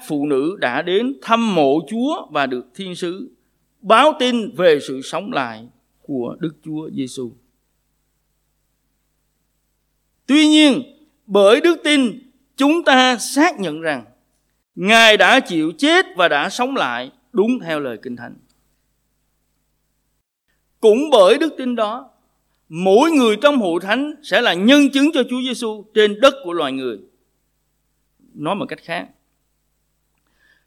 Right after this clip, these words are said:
khi chúng ta tận hiến thì giờ, sức lực của mình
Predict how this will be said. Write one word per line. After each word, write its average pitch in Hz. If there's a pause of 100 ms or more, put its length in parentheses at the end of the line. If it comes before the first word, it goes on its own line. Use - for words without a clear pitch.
(640)
khi 294
chúng 311
ta 285
tận 185
hiến 302 (100)
thì 202
giờ, 160 (160)
sức 370
lực -
của 220
mình 196